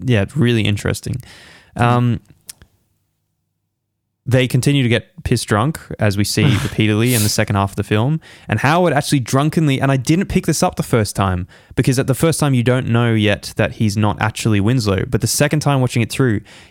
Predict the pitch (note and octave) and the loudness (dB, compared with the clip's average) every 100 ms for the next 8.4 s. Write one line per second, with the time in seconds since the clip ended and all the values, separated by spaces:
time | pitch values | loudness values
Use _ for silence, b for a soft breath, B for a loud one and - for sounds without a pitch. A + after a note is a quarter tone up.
0 | - C3+ A#2+ B2+ C#3+ D#3 E3 C#3 - B2 | -2 -2 2 0 0 0 0 0 0 0
1 | A#2 - B2 - A#2 A#2 G#2+ C3 D3+ G#2 | 0 -2 -4 0 2 2 0 0 0 2
2 | F#2+ - - b b b B2 A2 - A#2 | 0 -2 -8 b b b 0 2 2 0
3 | G#2 A#2+ B2 B2+ A2+ A2+ G#2+ - A#2 G#2 | 2 2 2 2 2 0 -2 0 2 2
4 | G2 - G#2+ G2+ - _ _ - B2+ A#2 | 0 -2 -2 -2 -4 _ _ -16 -2 0
5 | G#2+ A#2+ A2 B2+ A#2 A#2 G#2 F#2+ F#2+ - | 2 0 0 0 0 0 2 2 0 0
6 | A#2+ - A2 G2 - - A2+ A#2 G2 - | -2 0 -2 -2 -6 -2 2 2 0 -2
7 | - G#2 - A2+ G2+ - B B B B2 | -4 -4 0 0 0 -6 B B B 0
8 | A#2 A#2 A2 | 2 2 -2